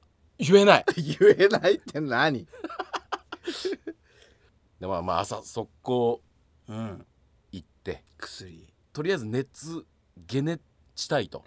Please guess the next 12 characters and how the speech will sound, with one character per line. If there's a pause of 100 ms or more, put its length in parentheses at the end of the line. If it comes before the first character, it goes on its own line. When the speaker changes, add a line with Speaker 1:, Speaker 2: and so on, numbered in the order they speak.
Speaker 2:
解
熱。
Speaker 1:
解
熱
こ
と
を
先
決 (920)
だ
と。 (100)
Speaker 2:
<laughs>